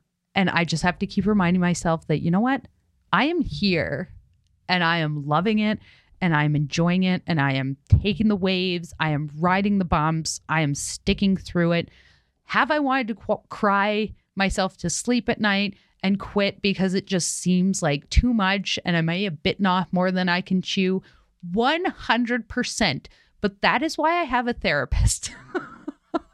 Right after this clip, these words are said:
where I can finally let all of that emotion out. And she helps me get back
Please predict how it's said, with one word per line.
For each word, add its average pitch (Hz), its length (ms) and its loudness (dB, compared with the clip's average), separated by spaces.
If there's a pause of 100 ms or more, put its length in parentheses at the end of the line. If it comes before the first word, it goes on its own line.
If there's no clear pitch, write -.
(1300)
where 269 140 2
I 262 120 2
can 240 200 2
finally 226 340 2
let 226 280 0
all 202 220 0
of 202 100 -10
that 196 160 0
emotion 180 640 -2
out. 226 360 2 (720)
And 202 140 2
she 208 200 0
helps 196 380 -2
me 214 140 0
get 185 220 -2
back 147 460 -2